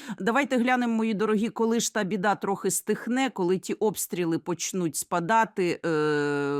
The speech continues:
бо вже всі виснажені тим тривогами, хочеться бодай трохи спокою. Е, перша карта правосуддя. О, то дуже серйозна карта.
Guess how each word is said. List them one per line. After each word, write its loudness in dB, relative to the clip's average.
бо -4
вже -4
всі -4
виснажені -2
тим -4
тривогами, -2
хочеться -4
бодай -2
трохи -4
спокою. -6
Е, 0
перша -2
карта -2
правосуддя. -4
О, 4
то -4
дуже -2
серйозна -2
карта. 0